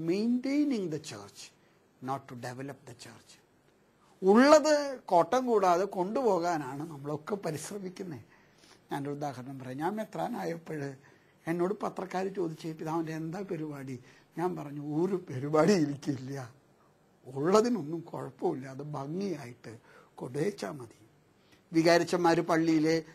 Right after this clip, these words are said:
ചാർജ് എടുക്കുമ്പോൾ പറയാറില്ല, "ഇവിടെ ഉള്ള കാര്യങ്ങൾക്കൊന്നും ഒരു മുടക്കം ഉണ്ടാകില്ല, പുത്തനായിട്ടുള്ള കാര്യങ്ങളൊന്നും ഞാൻ ചെയ്യാൻ ഉദ്ദേശിക്കുന്നില്ല." ഒരുപക്ഷെ സുവിശേഷവൽക്കരണം ഇന്ന് നേരിടുന്ന ഐതിഹാസികമായിട്ടുള്ള പ്രതിസന്ധി, നമുക്കൊരു ആവേശമില്ല,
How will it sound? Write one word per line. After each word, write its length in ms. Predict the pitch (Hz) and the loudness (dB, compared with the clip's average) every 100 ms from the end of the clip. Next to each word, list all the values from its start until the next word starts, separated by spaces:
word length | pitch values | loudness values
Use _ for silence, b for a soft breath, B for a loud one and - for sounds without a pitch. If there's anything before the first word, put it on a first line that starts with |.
| b _ _ _ - | b _ _ _ 4
ചാർജ് 320 | 160 151 175 | 6 6 4
എടുക്കുമ്പോൾ 360 | 170 165 165 170 | 0 0 -2 0
പറയാറില്ല, 440 | 160 147 151 147 | 0 0 0 -2
"ഇവിടെ 220 | 135 156 | -2 0
ഉള്ള 260 | 156 160 185 | 2 4 4
കാര്യങ്ങൾക്കൊന്നും 680 | 175 156 151 147 160 151 151 | 2 0 0 -2 -4 -2 -2
ഒരു 80 | |
മുടക്കം 460 | 160 151 131 - 165 | -4 -8 -10 -10 -8
ഉണ്ടാകില്ല, 420 | 143 131 127 131 - | -6 -8 -10 -14 -12
പുത്തനായിട്ടുള്ള 560 | 156 - 180 165 156 165 | -14 -4 -2 0 -2 -6
കാര്യങ്ങളൊന്നും 600 | 139 135 143 143 135 147 | -8 -10 -8 -8 -8 -8
ഞാൻ 160 | 139 | -10
ചെയ്യാൻ 360 | 131 123 117 123 | -12 -12 -10 -12
ഉദ്ദേശിക്കുന്നില്ല." 960 | 120 135 123 - - 131 120 113 - _ _ _ _ _ _ _ _ _ b b | -14 -18 -18 -20 -20 -20 -20 -20 -20 _ _ _ _ _ _ _ _ _ b b
ഒരുപക്ഷെ 360 | 403 370 - 311 | 8 10 8 4
സുവിശേഷവൽക്കരണം 1200 | 285 330 311 349 339 349 302 302 285 262 269 269 B B | 6 4 4 0 2 4 4 4 0 2 0 -2 B B
ഇന്ന് 420 | 247 269 302 294 254 | 2 4 4 4 6
നേരിടുന്ന 680 | 247 254 262 254 247 254 262 B B _ _ _ 170 | 6 4 2 2 2 2 0 B B _ _ _ 8
ഐതിഹാസികമായിട്ടുള്ള 1040 | 247 311 285 294 285 302 320 311 311 294 | 8 10 6 4 2 2 4 4 4 2
പ്രതിസന്ധി, 760 | 254 240 254 240 202 151 135 127 b b b b _ | 2 2 2 2 2 -2 -6 -10 b b b b _
നമുക്കൊരു 320 | 156 - 196 | -4 -4 -8
ആവേശമില്ല, 760 | 135 120 127 - 117 113 117 | -10 -10 -12 -12 -16 -20 -20